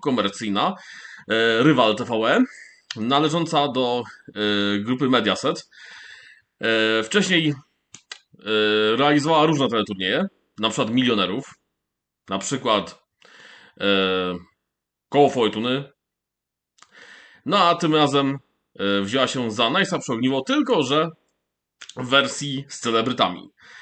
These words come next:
E, to miało być sześć od-, sześć odcinków, sześcioodcinkowy sezon, no a skończyło się na tym, że wyemitowano trzy odcinki, e, z powodu niskiej oglądalności. Emisja miała miejsce raz w tygodniu, w środę o godzinie dwudziestej drugiej pięćdziesiąt. Jako że Hiszpania jest w tej samej strefie czasowej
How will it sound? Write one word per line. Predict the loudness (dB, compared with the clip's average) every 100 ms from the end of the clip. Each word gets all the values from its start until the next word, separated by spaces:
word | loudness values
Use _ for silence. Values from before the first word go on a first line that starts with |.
| -18 -6
E, | 0 0
to | 2 2
miało | 2 2
być | 2 0
sześć | 0 0
od-, | -2 -2
sześć | -2 0
odcinków, | -2 -4 -6 -6
sześcioodcinkowy | -4 -2 -2 -4 -4 -6 -4
sezon, | -2 -2 -2 -6 -18 -12 -2
no | 0
a |
skończyło | 0 -2 -2
się | -2
na | -2
tym, | 0 0
że | 2 2
wyemitowano | 2 -2 -2 -2 -2
trzy | -4 -2 0
odcinki, | 0 -4 -6 -6 -10 -12 -20 -20 -20 -12
e, | -2 0
z | 0
powodu | 4 4 6
niskiej | 4 2 2
oglądalności. | 0 0 -2 -2 -4 -6 -10 -8 -2
Emisja | 0 0 0 2
miała | 2 0
miejsce | -2 -2 0
raz | 0 0
w |
tygodniu, | -4 -4 -2 -4 -4
w | -2
środę | 0 2 2 0 0
o | 0
godzinie | 0 0 -2
dwudziestej | -2 -4 -2 -4
drugiej | -2 -2 -2
pięćdziesiąt. | -4 -4 -6 -6
Jako | -2 -2 0
że | -2
Hiszpania | -4 -4 -2 -2
jest | -2
w |
tej | -4
samej | -2 -2 -2
strefie | -4 -6 -4
czasowej | -6 -6 -4 -4 -6